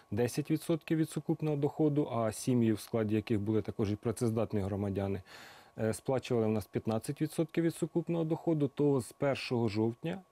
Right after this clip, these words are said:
дві тисячі чотирнадцятого року, е, побудовано механізм таким чином, що, е, відбувається індивідуальний розрахунок для кожної сім'ї відсотку її платежа залежно від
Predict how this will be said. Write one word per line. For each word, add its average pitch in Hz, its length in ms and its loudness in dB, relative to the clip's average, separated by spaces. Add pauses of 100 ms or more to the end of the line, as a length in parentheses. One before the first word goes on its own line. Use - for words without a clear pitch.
(240)
дві 127 140 -2
тисячі 135 380 -6
чотирнадцятого 135 800 -2
року, 135 300 0 (500)
е, 117 440 2
побудовано 139 840 2
механізм 131 640 2
таким 127 340 -2
чином, 208 440 2
що, 139 480 2 (100)
е, 117 400 4
відбувається 131 720 2
індивідуальний 143 880 2
розрахунок 127 600 2
для 131 140 2
кожної 117 480 2
сім'ї 127 520 2 (240)
відсотку 127 500 0
її 117 120 6
платежа 120 540 0
залежно 131 480 2
від 147 280 4